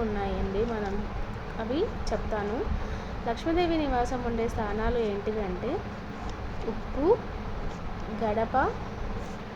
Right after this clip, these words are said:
తులసి కోట, గాజులు, చీపురు, మాంగళ్యం, ముగ్గు, పాలు, నీరు, గుమ్మం,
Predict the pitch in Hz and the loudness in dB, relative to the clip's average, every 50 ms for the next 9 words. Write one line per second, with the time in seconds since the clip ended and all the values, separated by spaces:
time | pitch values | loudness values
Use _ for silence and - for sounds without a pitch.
0 | - - 233 233 226 220 - - 269 262 - 277 247 226 220 - 254 262 311 427 | -4 -2 0 0 0 -2 -2 -2 -4 -2 0 0 0 0 0 0 0 2 2 0
1 | 508 - - - - - - - - - - - - - - - 226 220 214 226 | -2 -4 -6 -8 -8 -8 -6 -6 -6 -6 -6 -6 -6 -4 -4 -2 0 2 2 2
2 | 247 233 262 247 226 220 220 226 226 233 233 226 - - - - - - - - | 4 4 2 0 2 2 0 0 0 -2 -2 -4 -4 -4 -4 -2 -2 -2 -4 -4
3 | - - - - - - - 247 247 240 240 - - 285 285 269 494 247 480 - | -4 -2 -2 -2 0 0 0 0 0 0 0 2 4 4 4 6 6 6 6 6
4 | 494 - - - - - - - - - - - - - - - - - - 226 | 4 4 2 0 0 0 0 0 0 0 0 -2 -2 -2 -2 -2 -2 -2 -2 -2
5 | 233 226 214 214 226 233 240 269 277 294 277 262 247 240 240 - - - - - | 0 0 0 2 2 2 2 2 4 4 4 4 4 4 2 0 -4 -4 -6 -6
6 | - - - - - - - - - - - - - - - 226 226 214 214 214 | -6 -6 -8 -6 -6 -4 -4 -2 -2 -2 -4 -4 -4 -4 -2 -2 -2 -2 -2 -2
7 | 214 269 330 415 554 - - - - - - - - - - - - - - - | 0 2 2 2 2 0 -2 -6 -6 -6 -6 -4 -4 -4 -4 -4 -4 -2 -2 -2
8 | - - - - - - - 233 220 220 226 254 285 285 254 247 247 240 240 254 | 0 -2 -2 -2 -2 -2 0 0 0 2 2 4 4 4 4 4 4 2 0 0
9 | - - - - - - - - - - - - 233 226 233 233 240 254 294 302 | -2 -2 -4 -4 -4 -4 -4 -6 -6 -6 -6 -4 -4 -2 0 0 0 2 2 2
10 | 277 262 247 240 240 240 240 247 262 - - - - - - - - - - - | 2 2 2 2 2 0 -2 -2 -4 -6 -8 -8 -6 -6 -6 -4 -2 -2 -2 -2
11 | - - - - - - 254 254 - 254 269 285 285 | -2 -2 -2 -2 0 0 0 0 2 0 0 0 0